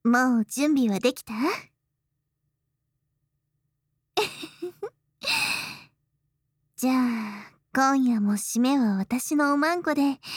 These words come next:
目いっぱい気持ちよくしてあげる。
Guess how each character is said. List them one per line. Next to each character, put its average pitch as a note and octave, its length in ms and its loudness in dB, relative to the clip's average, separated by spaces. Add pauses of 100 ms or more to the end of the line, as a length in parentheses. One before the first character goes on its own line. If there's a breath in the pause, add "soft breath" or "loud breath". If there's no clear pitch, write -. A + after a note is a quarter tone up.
(720 loud breath)
目 B3+ 320 2
い G4 60 -2
っ - 20 -14 (100)
ぱ G4+ 120 2
い F#4 100 0
気 - 160 0
持 D4 140 4
ち D#4+ 160 -2
よ F4 100 0
く F#4+ 120 2
し - 80 -4
て D#4 120 -2
あ C#4 80 0
げ A3 160 2
る。 A#3+ 240 -4